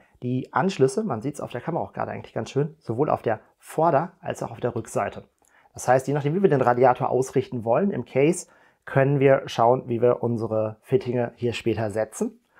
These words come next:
Und wir haben dann noch auf der gegenüberliegenden Seite einen Fill- und Drain-Port, den wir nutzen können, um das System zu füllen und zu entleeren. Auch da natürlich abhängig von der Ausrichtung unseres Radiators. Je nachdem muss man schauen, ob sich die Stelle dafür anbietet oder ob wir vielleicht an einer anderen Stelle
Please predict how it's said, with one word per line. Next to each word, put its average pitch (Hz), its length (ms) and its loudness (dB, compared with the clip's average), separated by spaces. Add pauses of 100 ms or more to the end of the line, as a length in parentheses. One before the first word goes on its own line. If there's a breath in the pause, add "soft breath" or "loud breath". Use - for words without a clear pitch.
(280 soft breath)
Und 190 380 2
wir 120 140 -2
haben 143 160 0
dann 139 120 4
noch 127 120 2
auf 120 100 -10
der 117 100 0
gegenüberliegenden 160 680 2
Seite 135 340 2
einen 123 160 -2
Fill- 127 200 0
und 110 160 -2
Drain-Port, 127 580 0 (160)
den 123 140 2
wir 120 80 0
nutzen 117 300 -6
können, 117 280 -12 (260 soft breath)
um 131 160 0
das 123 220 4 (120)
System 120 440 0
zu 123 120 -10
füllen 131 320 6
und 117 120 -8
zu 127 120 -6
entleeren. 120 480 0
Auch - 180 -6
da 107 180 -4
natürlich 110 340 -6
abhängig 110 380 -8
von 113 140 -6
der 104 120 -2
Ausrichtung 107 560 -4 (400 soft breath)
unseres 107 520 -2
Radiators. 104 960 0 (800 soft breath)
Je 113 160 -6
nachdem 107 360 -4
muss 107 160 -12
man 120 120 -4
schauen, 107 340 -4
ob - 100 -20
sich - 120 -16
die 113 160 -10
Stelle 113 280 -4
dafür 107 240 -2
anbietet 156 420 0
oder 127 180 6
ob - 120 -8
wir 110 60 -14
vielleicht 107 260 -4
an 110 100 -8
einer 107 240 -8
anderen 107 220 -6
Stelle 98 380 -10